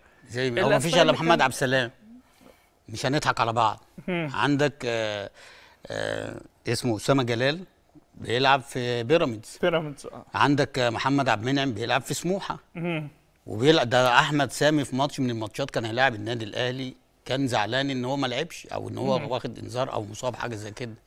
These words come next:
Speaker 2: بس ال-، الخبرات.
Speaker 1: سيبك من الخبره، خبرات ايه؟ ما هو انا عشان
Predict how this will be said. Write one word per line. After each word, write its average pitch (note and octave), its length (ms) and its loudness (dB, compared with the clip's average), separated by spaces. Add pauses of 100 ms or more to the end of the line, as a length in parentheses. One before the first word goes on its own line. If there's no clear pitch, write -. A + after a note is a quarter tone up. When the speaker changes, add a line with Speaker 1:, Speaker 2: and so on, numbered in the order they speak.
Speaker 2:
بس F3 400 2
ال-، D#3 920 0
الخبرات. D#3 640 0
Speaker 1:
سيبك E3 260 2
من C#3 60 -2
الخبره، A2 340 -8
خبرات C3 340 -2
ايه؟ G#2+ 220 -12 (280)
ما G#2 140 -4
هو B2+ 120 4
انا E3 120 6
عشان C3 500 2